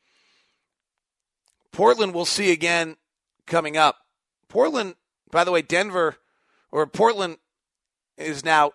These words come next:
two and four in their last six. And they have only one game left, Golden State, before it's done.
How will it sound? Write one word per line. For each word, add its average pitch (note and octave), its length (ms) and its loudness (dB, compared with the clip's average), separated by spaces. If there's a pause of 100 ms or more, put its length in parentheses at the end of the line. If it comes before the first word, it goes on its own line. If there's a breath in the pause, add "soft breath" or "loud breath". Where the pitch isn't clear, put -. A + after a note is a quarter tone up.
two G3+ 240 -2
and D#3+ 160 -6
four F#3+ 500 0
in C#3+ 80 -4
their C3 100 -6
last B2 280 -2
six. - 440 -10 (680)
And C3+ 100 -6
they E3+ 60 2
have E3 160 2 (100)
only F3 220 -4
one F3 280 -2
game D#3 200 -6
left, C#3 240 -2
Golden C3 240 -6
State, A#2+ 260 -8
before - 220 -18
it's - 100 -20
done. F#2+ 180 -20